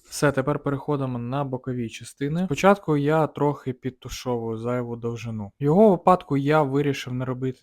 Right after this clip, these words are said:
такі короткі скроні. Я вирішив все зробити більш збалансовано по довжині та по кольору. Так, початок довжини буде короткий, але все буде прострижено на ножицях.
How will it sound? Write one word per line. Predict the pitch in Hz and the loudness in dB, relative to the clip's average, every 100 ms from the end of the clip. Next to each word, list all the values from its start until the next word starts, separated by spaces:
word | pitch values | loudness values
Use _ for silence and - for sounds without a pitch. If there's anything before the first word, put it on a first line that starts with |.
| - | -18
такі | 113 123 | -12 -10
короткі | 120 117 117 113 - | -8 -6 -6 -6 -12
скроні. | - - 110 104 127 | -18 -8 -6 -4 2
Я | 156 175 | 4 6
вирішив | 165 165 151 135 | 4 2 0 -4
все | - - 143 135 | -4 -4 -2 -2
зробити | 131 135 139 135 127 | -2 -2 -2 -2 -4
більш | 127 123 | -2 -4
збалансовано | 117 120 120 120 - 127 120 117 113 | -4 -2 -2 -2 -4 -2 -2 -4 -8
по | 120 | -6
довжині | 123 120 123 143 165 - - | -6 -6 -6 -4 -6 -8 -6
та | 127 | -6
по | 127 120 | -6 -10
кольору. | _ 113 104 101 101 _ _ | _ -8 -6 -8 -14 _ _
Так, | 147 139 | -2 0
початок | 135 - 143 143 135 | -2 2 2 2 -2
довжини | 131 131 139 135 | -2 -2 -2 -2
буде | 127 131 127 | -2 -4 -4
короткий, | - 127 151 175 - 143 | -4 -2 0 -2 -2 -2
але | 123 127 | 0 -4
все | 123 - 135 | -8 -6 -4
буде | 131 127 | -4 -8
прострижено | - 147 - 123 120 120 117 117 | -10 -12 -12 -10 -8 -6 -6 -6
на | 113 | -6
ножицях. | 110 104 110 - _ | -6 -6 -10 -20 _